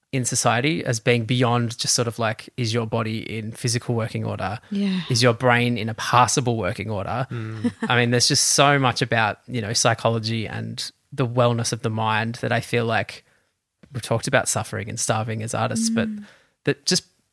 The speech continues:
Speaker 1: is prohibitive to artists to operate, you know? And I think mental health is, is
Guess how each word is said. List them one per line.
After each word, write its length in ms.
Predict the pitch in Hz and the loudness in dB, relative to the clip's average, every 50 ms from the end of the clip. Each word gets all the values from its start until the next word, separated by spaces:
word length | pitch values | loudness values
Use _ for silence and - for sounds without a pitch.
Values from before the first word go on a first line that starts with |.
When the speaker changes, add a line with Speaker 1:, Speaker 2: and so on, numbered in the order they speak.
| _ _ - | _ _ 0
Speaker 1:
is 160 | 151 160 156 | 2 2 2
prohibitive 720 | - - 151 131 104 107 131 135 185 190 151 117 - - - - | 2 0 0 0 2 2 2 2 2 0 0 -2 -4 -6 -8 -6
to 140 | - 135 117 | -2 0 0
artists 520 | 110 110 110 113 - - - - - - - _ _ | 2 0 0 -2 -4 -6 -6 -6 -8 -10 -12 _ _
to 120 | - - | -2 0
operate, 460 | 117 123 - 135 117 101 95 82 - - | 0 0 0 0 0 0 0 -4 -6 -8
you 120 | - 117 | -8 -8
know? 80 | 107 92 | -6 -6
And 560 | 104 113 127 131 - - - - _ - - | -4 -4 -6 -6 -8 -12 -20 -20 _ 0 2
I 40 | 135 | 2
think 160 | - 190 156 | 4 4 4
mental 280 | 139 131 123 - 147 131 | 4 4 4 4 4 4
health 180 | 120 120 113 - | 4 4 2 0
is, 180 | 117 107 - - | -4 -6 -6 -8
is 140 | - 120 | -8 -10